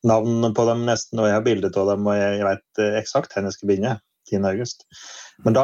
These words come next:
liksom, da er, det er det som Espen sier, den utløsningen. Da har jeg, da har jeg forberedt meg i tre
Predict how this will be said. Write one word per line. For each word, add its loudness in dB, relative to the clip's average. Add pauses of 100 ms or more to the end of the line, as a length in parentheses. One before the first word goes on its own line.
liksom, -4
da 0
er, -2
det 2
er 2
det 2
som -4
Espen -2
sier, 0
den 0
utløsningen. -4
Da 4
har 2
jeg, 0
da 2
har 2
jeg -12
forberedt -2
meg -2
i -4 (100)
tre -2